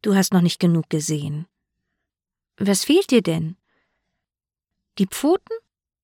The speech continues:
Das waren Löwenpranken mit, und das kannst du mir glauben, scharfen Löwenkrallen. Sein Schwanz? Nein, das war diesmal keine Schlange, sondern der Schwanz von einem Skorpion.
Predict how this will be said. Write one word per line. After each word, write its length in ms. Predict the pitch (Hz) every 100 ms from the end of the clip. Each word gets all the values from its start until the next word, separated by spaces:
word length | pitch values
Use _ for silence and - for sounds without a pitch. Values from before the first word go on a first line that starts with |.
| _ _ _ _ _ _ _ _ _
Das 300 | 214 220 -
waren 380 | 220 220 208 202
Löwenpranken 1200 | 196 214 220 180 160 - 160 156 143 - 135 151
mit, 280 | 190 220 -
und 200 | 175 170
das 160 | 165 -
kannst 320 | 240 285 -
du 40 |
mir 140 | 269 240
glauben, 460 | 208 208 208 220 - _
scharfen 760 | - - 226 226 240 254 254 262 -
Löwenkrallen. 960 | 202 196 156 151 - 151 135 131 160 - _ _ _ _ _ _ _ _ _ _ _ _ _
Sein 240 | - 185
Schwanz? 640 | 185 - 330 247 - - - _ _ _ _ _ _ _ _ _ _ _ _ _ -
Nein, 320 | 180 151 139
das 220 | 165 -
war 80 | 208
diesmal 300 | 208 190 180
keine 280 | - 202 240
Schlange, 360 | 254 254 277
sondern 360 | 233 226 240 240
der 100 | 233
Schwanz 360 | - 185 190
von 120 | - 190
einem 220 | 185 180
Skorpion. 680 | - 175 - - 226 165